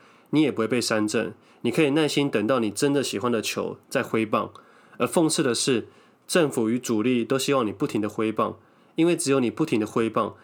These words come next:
你才有可能精疲力尽，才有可能失误，而他们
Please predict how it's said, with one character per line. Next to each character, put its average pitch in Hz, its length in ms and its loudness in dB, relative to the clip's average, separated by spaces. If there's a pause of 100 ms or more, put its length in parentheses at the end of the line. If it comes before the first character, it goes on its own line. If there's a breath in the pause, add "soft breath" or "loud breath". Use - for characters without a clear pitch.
(140 loud breath)
你 107 80 -4
才 120 120 -2
有 120 80 2
可 117 120 -2
能 98 160 -2
精 127 180 -2
疲 107 160 -2
力 107 180 -2
尽， 104 260 -4 (240 soft breath)
才 120 140 -2
有 123 60 0
可 113 100 -2
能 95 140 -4
失 117 280 -2
误， 104 240 -2 (220 loud breath)
而 - 80 -6
他 - 300 -2
们 104 220 -2